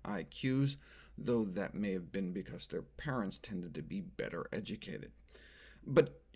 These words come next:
even though the kids seemed fine, that doesn't rule out the possibility that there may be some subtle differences in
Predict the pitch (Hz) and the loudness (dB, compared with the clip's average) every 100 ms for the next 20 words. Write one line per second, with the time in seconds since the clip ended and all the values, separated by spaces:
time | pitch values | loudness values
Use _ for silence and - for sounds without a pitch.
0 | - 220 311 269 - 127 123 110 110 - | 2 4 8 6 6 6 6 4 2 0
1 | - 190 143 139 147 131 107 - - - | 2 4 4 6 6 6 6 2 -14 -14
2 | - 196 202 143 107 135 - 151 143 123 | -2 6 8 8 8 6 6 6 6 6
3 | 151 147 123 120 - 135 123 - 143 180 | 6 8 6 4 -2 0 0 0 2 6
4 | 151 117 113 113 120 113 107 92 - - | 8 8 6 6 4 4 2 0 0 0
5 | - 180 285 240 107 - 65 - 80 104 | 2 4 6 4 2 -2 -6 -4 -4 -4
6 | - 113 107 | 0 2 2